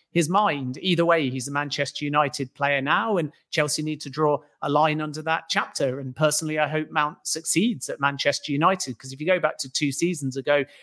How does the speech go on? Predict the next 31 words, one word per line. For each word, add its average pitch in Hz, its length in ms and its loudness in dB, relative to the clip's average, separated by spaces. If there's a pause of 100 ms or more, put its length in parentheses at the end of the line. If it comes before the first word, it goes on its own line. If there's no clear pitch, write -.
(180)
he 160 120 2
scored 170 260 2
eleven 170 380 2
Premier 175 340 0
League 175 300 -2
goals 190 440 0
and 139 140 -6
he 151 100 -2
was 147 160 -6
at 156 140 -2
his 143 140 -6
best. - 440 -2
But 151 140 -4
last 160 280 2
season, 143 360 0
like 143 180 0
many 147 240 0
players, 170 460 0
there 147 120 -2
was 135 160 -2
a 139 140 -2 (300)
dip 175 260 0
in 143 160 2
form, 160 480 -2 (300)
and 143 120 -4
now 151 240 2
he's 143 180 -4
a 147 40 -8
Manchester 147 480 -6
United 147 580 -2
player. 165 360 2